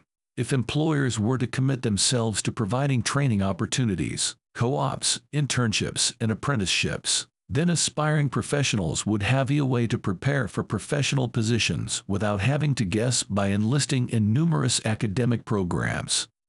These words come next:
The problem may be that there is not enough open and informal communication between aspiring professionals and employees,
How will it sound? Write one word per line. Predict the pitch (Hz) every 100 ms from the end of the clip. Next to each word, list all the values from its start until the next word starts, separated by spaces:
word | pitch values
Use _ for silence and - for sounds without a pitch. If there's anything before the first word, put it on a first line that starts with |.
| _ -
The |
problem | - - 160 185 175 147
may | 135 135
be | 135 139
that | 120 98
there | 117 104
is | 101 101
not | 110 139 170
enough | 151 117 127 123
open | 131 113 107 98 120
and | 110
informal | 117 - 165 151
communication | 123 120 104 101 104 101 95 104
between | 98 90 - 117
aspiring | 101 - - 131 131 123
professionals | - 98 151 143 127 104 - - -
and | 107
employees, | 113 - 120 98 69 - -